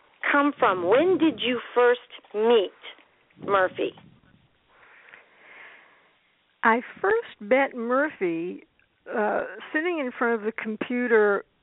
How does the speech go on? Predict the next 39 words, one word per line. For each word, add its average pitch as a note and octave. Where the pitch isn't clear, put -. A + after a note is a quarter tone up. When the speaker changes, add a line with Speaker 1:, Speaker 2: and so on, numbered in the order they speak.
Speaker 2:
uh, A3+
f-, -
fairly D4+
frustrated A#3+
because G#3
I G3+
was G3+
on B3
sabbatical. F#3
I F#3+
had G3
a F#3+
limited B3
amount G#3
of G3
time, F#3
and G3
when G#3+
you're A3
on A3
sabbatical, G3
you F#3
have F3+
to F#3+
write F3+
a F3+
book. G3+
And G3+
I G3
knew A#3
what A#3
I G3
wanted F#3+
to F3
write G3+
about G3+
because, G3
uh, F#3+
I F#3